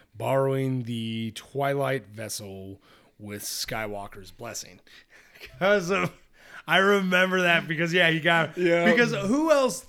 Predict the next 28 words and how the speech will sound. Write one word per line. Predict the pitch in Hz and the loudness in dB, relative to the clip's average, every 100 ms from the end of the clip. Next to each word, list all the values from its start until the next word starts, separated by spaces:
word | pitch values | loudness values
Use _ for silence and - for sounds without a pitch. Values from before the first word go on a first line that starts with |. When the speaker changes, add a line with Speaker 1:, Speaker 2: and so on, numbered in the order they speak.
| - | -12
Speaker 1:
would, | 175 170 202 165 143 175 165 | -6 2 2 2 -6 -16 -4
would | 180 185 131 | 0 0 -2
promote | - 170 180 170 175 180 139 | -8 0 2 4 4 2 0
his, | 160 165 135 | 0 0 -2
like, | 139 143 135 | -4 -4 -4
shenanigans | - 170 151 143 139 139 123 127 117 | -2 -2 0 0 0 -2 -2 -6 -6
in | 120 | -8
this | 123 120 - - | -8 -8 -14 -12
case | 143 107 120 - - 175 151 | -10 -10 -12 -14 -18 -18 -2
but, | 185 180 170 120 127 | 4 4 2 -4 -6
A-, | 151 143 - | -2 -2 -4
like, | 151 147 135 | -2 -2 2
Anakin? | 147 143 131 123 104 - | 2 2 0 -6 -6 -2
Like, | 151 190 | 0 4
Speaker 2:
Oh, | 170 | 4
yeah. | 131 117 113 117 | 4 0 -4 -6
Speaker 1:
like, | 196 | 0
I | 196 | 0
can | 202 | 0
see | 190 | 0
him | 214 | -2
going, | 190 202 175 | 2 2 2
"Anakin," | 185 180 170 175 | 0 0 2 2
and | 170 | 2
he's | 165 | 2
like, | 165 135 | 0 -2
"Hey, | 139 110 | -4 -6
I, | 110 | -6